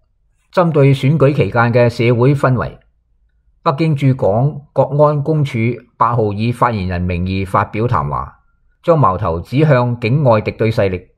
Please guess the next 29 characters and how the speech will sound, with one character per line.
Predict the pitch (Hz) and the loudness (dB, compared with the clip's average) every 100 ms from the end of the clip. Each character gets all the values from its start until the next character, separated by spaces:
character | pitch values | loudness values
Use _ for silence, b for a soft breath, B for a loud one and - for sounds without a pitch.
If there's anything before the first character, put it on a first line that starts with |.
| _ _ _ | _ _ _
指 | - 175 | -2 2
控 | 147 139 | 4 4
其 | 117 98 | 2 2
利 | 117 | 2
用 | 117 113 | 2 2
火 | 113 117 139 | 2 2 4
災 | 151 151 | 4 2
悲 | 151 151 | 2 0
情 | 135 82 78 | 0 -2 -6
煽 | - - 135 135 | -10 0 4 4
動 | 131 113 | 4 0
選 | 113 120 | -2 0
民 | 156 117 85 80 | 0 0 -2 -8
投 | - 95 87 | -2 0 0
無 | 87 90 87 | -2 -2 0
效 | 101 | 0
票。 | 95 110 101 - _ _ _ _ _ _ | -2 -4 -6 -10 _ _ _ _ _ _
就 | 143 | 0
喺 | 135 | 2
投 | 135 139 | 2 0
票 | 98 131 | 0 0
當 | 131 143 131 | 2 2 0
日， | 98 - _ _ _ _ _ | -6 -14 _ _ _ _ _
香 | - 170 | 0 2
港 | 143 160 | 2 2
廉 | 117 | 0
政 | 98 131 | 2 4
公 | 135 165 | 4 2
署 | 139 | 2